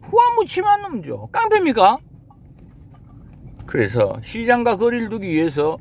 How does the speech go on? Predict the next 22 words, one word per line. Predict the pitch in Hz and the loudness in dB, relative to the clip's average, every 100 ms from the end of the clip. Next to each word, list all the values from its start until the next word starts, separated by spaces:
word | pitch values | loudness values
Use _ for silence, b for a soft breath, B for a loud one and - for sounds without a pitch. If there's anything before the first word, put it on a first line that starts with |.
| - | -12
제가 | - 113 104 | -4 0 0
욕을 | 117 147 180 | 0 0 -2
했습니다. | 185 233 214 196 135 90 - _ _ _ - _ _ _ _ _ _ _ _ - - - - - | 0 2 6 8 8 4 -8 _ _ _ -20 _ _ _ _ _ _ _ _ -20 -20 -20 -20 0
제가 | 165 196 | 2 2
돈을 | 139 190 254 | 2 0 0
돌라 | 226 170 | 2 2
했다고요. | 110 113 104 - - - - - - | 0 -2 -8 -8 -14 -20 -20 -20 0
한 | - 392 | 2 4
해에 | 349 269 | 4 4
돈을 | - 330 | 4 2
얼만큼 | 294 277 415 453 381 359 | 2 2 2 2 2 4
가져가는 | 277 277 277 262 247 | 4 6 4 4 2
놈이 | 240 240 180 | 2 2 0
사백오십만 | 120 208 277 302 277 339 311 | 0 0 0 -4 -6 2 2
원 | 269 240 - | 4 0 2
광고, | 147 220 262 247 - - | 4 4 4 2 0 -8
공익적인 | 254 302 - 254 226 226 | -4 -4 -4 -6 -6 -4
인지로 | 233 233 233 | -4 -2 0
너희가 | 233 226 220 | 4 4 4
광고 | 202 233 233 | 2 2 2
받았는 | 233 220 208 | 0 0 -2
걸요? | 208 214 240 | -2 -2 -2